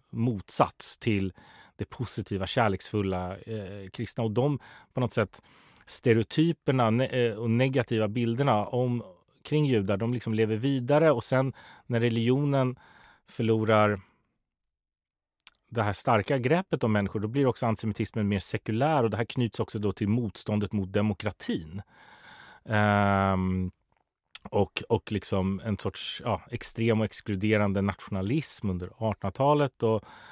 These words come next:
eh, och det är det vi ser liksom med, med, eh, de här, ja, men konspirationsteorierna, Sion Vises protokoll och sen framväxten av, ja, men nazismen i Tyskland till exempel och, och motsvarande rörelser i andra länder. Att, att, ehm,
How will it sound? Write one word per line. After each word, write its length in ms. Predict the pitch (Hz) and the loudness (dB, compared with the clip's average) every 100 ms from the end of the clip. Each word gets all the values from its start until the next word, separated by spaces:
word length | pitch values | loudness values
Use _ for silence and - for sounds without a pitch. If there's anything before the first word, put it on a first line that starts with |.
| - - - | -20 -20 -8
eh, 440 | 120 113 110 110 113 | -2 0 2 0 0
och 120 | 113 | -2
det 60 | |
är 40 | 120 | 0
det 120 | 107 | 0
vi 80 | 98 | 0
ser 320 | - 135 160 | -2 0 0
liksom 340 | 101 - 98 | 0 -2 -2
med, 160 | 98 98 | 0 -2
med, 420 | - 107 101 92 101 | 0 2 2 0 0
eh, 180 | 98 95 - - _ | 0 0 -8 -20 _
de 160 | 104 | -6
här, 240 | 95 92 95 | -2 -2 -2
ja, 80 | 117 | -4
men 180 | 104 101 | -4 -4
konspirationsteorierna, 960 | 110 - 95 110 101 101 101 101 98 | -6 -6 -6 -6 -6 -4 -2 -2 -2
Sion 240 | - 110 104 | -4 -4 -2
Vises 260 | 107 - | -2 -6
protokoll 580 | - 95 - - 104 101 | -10 -10 -10 -6 -4 -2
och 80 | 98 | -4
sen 120 | 95 | -6
framväxten 760 | - 110 98 95 - - 101 98 | -2 0 2 0 -4 -6 -4 -2
av, 240 | 95 92 _ - - _ - | -2 -4 _ -20 -20 _ -12
ja, 80 | 113 | -4
men 160 | 101 | -2
nazismen 400 | 101 - - - | -2 -2 -6 -6
i 40 | 95 | -4
Tyskland 460 | 110 101 - 104 | -2 -4 -2 -4
till 100 | 101 | -4
exempel 720 | 98 - 98 95 104 98 95 95 | -6 -2 -2 -2 -2 0 0 0
och, 200 | 98 104 | -2 -2
och 240 | 98 104 | -6 -4
motsvarande 600 | 110 104 - 113 107 104 | -4 -4 -2 2 2 2
rörelser 540 | 101 98 92 - 98 90 - - - - _ - | 2 2 0 0 -2 -2 -14 -20 -20 -20 _ -2
i 160 | 127 | 2
andra 380 | 127 107 101 95 | 4 4 2 2
länder. 640 | 101 143 160 123 95 90 - | 6 6 6 2 -4 -8 -6
Att, 360 | 110 101 _ - | -4 -4 _ -8
att, 480 | 110 98 _ _ - | -4 -4 _ _ -2
ehm, 380 | 101 98 98 | 0 2 0